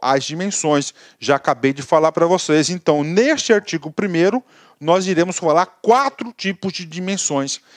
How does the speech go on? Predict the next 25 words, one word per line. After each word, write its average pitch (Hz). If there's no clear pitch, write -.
Cara, 180
papo -
reto, 139
muito 147
importante, 104
né? 117
Então, 214
o 208
primeiro 254
tipo 185
de 156
com-, 151
de, 123
de 135
dimensão 156
que 165
nós 131
iremos 123
falar 220
é 233
essa 226
aqui, 214
ó, 117
a 127
largura. 175